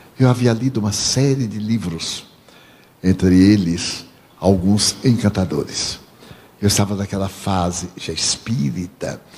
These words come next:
mas de uma busca interior muito grande. Eu li Paramahansa Yogananda, li vários yogis,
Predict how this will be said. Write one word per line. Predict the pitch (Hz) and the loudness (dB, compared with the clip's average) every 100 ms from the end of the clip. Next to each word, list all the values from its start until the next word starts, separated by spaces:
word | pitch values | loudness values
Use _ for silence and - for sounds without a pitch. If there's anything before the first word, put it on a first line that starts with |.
| - - _ 90 | -20 -20 _ -2
mas | 101 101 | 0 2
de | 98 | 2
uma | 92 | 2
busca | 90 113 117 - - 90 | 0 -4 -4 -2 -2 -4
interior | 87 92 82 90 104 101 - - - - _ | -2 -2 2 4 4 2 -6 -18 -20 -20 _
muito | 98 101 | 2 4
grande. | 95 95 95 85 - 64 - _ _ - - - - - | 4 6 6 4 -4 -12 -14 _ _ -20 -20 -20 -8 2
Eu | 95 | 4
li | 107 | 4
Paramahansa | 107 98 95 98 92 101 101 - 85 78 - _ _ 87 | 2 2 2 0 0 0 0 -2 -2 -4 -10 _ _ 0
Yogananda, | 90 82 85 87 87 71 67 - _ _ _ _ _ _ _ _ _ | 0 2 0 2 0 -2 -8 -10 _ _ _ _ _ _ _ _ _
li | 92 104 | 4 4
vários | 101 104 113 113 90 90 - | 6 2 4 4 2 0 0
yogis, | 92 82 82 71 65 - - | -2 0 -4 -8 -12 -10 -12